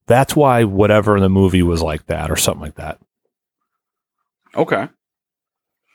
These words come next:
Speaker 2: Yeah, I'll, I'll give 'em a re-download. They're on the Game Pass for free.
Speaker 1: They're very short. They're not very long games, so.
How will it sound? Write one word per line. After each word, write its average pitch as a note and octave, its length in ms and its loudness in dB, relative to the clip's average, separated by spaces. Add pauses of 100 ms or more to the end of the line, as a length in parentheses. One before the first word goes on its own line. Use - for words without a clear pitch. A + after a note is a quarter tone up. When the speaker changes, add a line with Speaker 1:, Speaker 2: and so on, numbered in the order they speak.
(200)
Speaker 2:
Yeah, F#3+ 220 0
I'll, G3+ 320 2
I'll C#4+ 240 -2
give A3+ 100 -6
'em B2+ 100 0
a A2 80 0
re-download. F2+ 520 -8
They're C#3 100 -2
on A2+ 380 -2
the F2+ 180 -4
Game F#2 240 -8
Pass E2 240 -16
for F2 120 -10
free. F#2 340 -10 (140)
Speaker 1:
They're A#2+ 180 2
very B2 240 2
short. - 480 -4 (220)
They're G#2+ 100 2
not A2 140 4
very G2+ 180 2
long E2+ 240 -2
games, C2+ 320 -10
so. C#2+ 260 -8